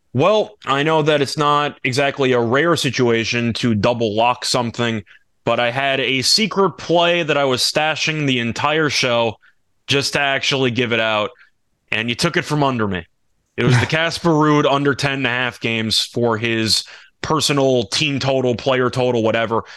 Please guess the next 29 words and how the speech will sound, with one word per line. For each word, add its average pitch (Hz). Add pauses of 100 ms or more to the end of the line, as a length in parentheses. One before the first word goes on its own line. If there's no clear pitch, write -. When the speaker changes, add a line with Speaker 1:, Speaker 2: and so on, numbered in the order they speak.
(140)
Speaker 1:
I've 131
taken 175
a 147
bunch 143
of 147
these 131
props 139
in 131
the 117
past, 123
and 120
they've 117
done 113
well 113
for 117
us 107
in 113
the 104
finals, 113
but 104 (360)
ten 185
and 175
a -
half, 156
I 143
think, 131
is -
too 113
high. 107